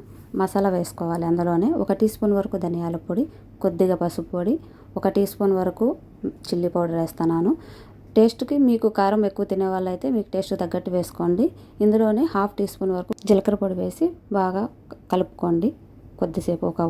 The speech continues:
ఒక నిమిషం వరకు కలుపుకోండి, అప్పుడు పచ్చి, ఈ మసాలాలు కూడా పచ్చివాసన పోయి బాగుంటాయి. ఇప్పుడు ఇందులో మనం, ఇప్పుడు ఇందులో మష్రూమ్ వేసుకోవాలి, కట్ చేసి వాష్ చేసి పెట్టుకున్న,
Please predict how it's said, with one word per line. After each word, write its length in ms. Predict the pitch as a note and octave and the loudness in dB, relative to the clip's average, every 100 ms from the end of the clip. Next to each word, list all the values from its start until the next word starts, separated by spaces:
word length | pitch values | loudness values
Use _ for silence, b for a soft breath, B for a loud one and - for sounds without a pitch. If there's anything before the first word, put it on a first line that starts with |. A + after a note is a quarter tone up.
| E3 | 0
ఒక 80 | F3 F3 E3+ | 2 2 2
నిమిషం 240 | F3+ G3 F3 | 0 0 -2
వరకు 180 | F3 - G#3+ | -2 -4 -2
కలుపుకోండి, 540 | F3 - - E3+ E3+ D#4+ - F#3 | -4 -4 -2 0 2 0 -4 -8
అప్పుడు 180 | F3 - | -8 -6
పచ్చి, 160 | F3 - F3+ | -6 -4 -4
ఈ 180 | F3 F3+ | 0 0
మసాలాలు 360 | F3 F3+ F3+ E3+ | 0 0 0 -2
కూడా 120 | F3+ G#3 | -2 -2
పచ్చివాసన 420 | D#3+ F3 F3 E3 E3 | -4 -4 -2 -2 -2
పోయి 160 | F3 A3 E4 - | 0 -2 -2 -2
బాగుంటాయి. 520 | F3 E3 E3 E3 F3 D#4+ B B B | 0 4 2 0 -2 -2 B B B
ఇప్పుడు 160 | A3 A3+ G#3 | 0 2 4
ఇందులో 260 | G#3 G#3+ E4 - G#3 | 2 2 -2 -2 -4
మనం, 140 | F#3 F3+ - - A3 | -2 -6 -12 -2 2
ఇప్పుడు 180 | A3 A3+ | 4 6
ఇందులో 240 | G#3 G3 A3+ A3+ | 4 2 0 0
మష్రూమ్ 320 | G3 - G3 F3+ | -2 -2 -2 -2
వేసుకోవాలి, 520 | E3+ - E3 E3 F#3 E3+ | -6 -6 -4 -2 -4 -6
కట్ 140 | E3 | -6
చేసి 220 | F3 - F#3+ F#3 - - | -6 -4 -2 -2 -4 -2
వాష్ 200 | F3+ F3 - | -2 0 0
చేసి 160 | F#3+ - | 0 0
పెట్టుకున్న, 360 | E3+ - E3+ | -4 0 0